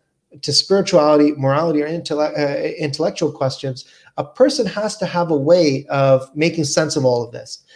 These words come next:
And so if I could summarize, like, the whole idea behind the article in a nutshell, it's not about, um,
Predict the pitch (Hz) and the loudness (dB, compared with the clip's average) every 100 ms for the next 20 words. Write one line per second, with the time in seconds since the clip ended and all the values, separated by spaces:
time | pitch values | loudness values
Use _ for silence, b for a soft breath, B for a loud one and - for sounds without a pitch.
0 | b 156 151 196 185 160 240 - - 196 | b -4 0 0 0 0 0 0 -2 0
1 | 185 175 165 151 131 131 - 196 214 214 | 0 2 2 -2 -4 -10 0 6 8 8
2 | 165 156 156 165 143 147 147 139 147 147 | 6 4 4 2 2 -2 0 2 2 -2
3 | 135 135 127 127 196 - 131 127 - _ | -6 -6 -6 -6 -8 -4 -2 -2 -6 _
4 | _ _ _ - - 151 - 185 220 180 | _ _ _ -16 -4 -2 0 2 2 4
5 | 170 160 160 - B B B 147 143 143 | 4 4 2 -6 B B B -2 2 4
6 | 135 127 139 | 4 2 -4